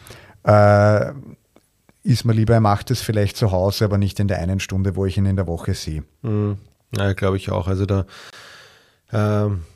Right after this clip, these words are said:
Speaker 2: ja, kann man im, im Vereinssetting natürlich, da kann man immer alles rausholen, was möglich ist, weil wenn's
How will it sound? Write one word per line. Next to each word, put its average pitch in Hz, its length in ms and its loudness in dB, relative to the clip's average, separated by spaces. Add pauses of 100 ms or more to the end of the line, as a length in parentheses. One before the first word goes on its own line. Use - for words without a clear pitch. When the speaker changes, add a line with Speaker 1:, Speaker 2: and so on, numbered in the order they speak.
(160)
Speaker 2:
ja, 104 200 0
kann 110 220 -2
man 113 100 2
im, 113 240 2
im 123 160 -2
Vereinssetting 101 760 -2
natürlich, 104 460 -2
da 104 100 -6
kann 101 220 -4
man 101 100 -2
immer 101 240 -2
alles 95 420 -6 (240)
rausholen, 107 580 0
was 104 140 4
möglich 107 380 0
ist, 107 240 0
weil 101 160 0
wenn's 104 280 -6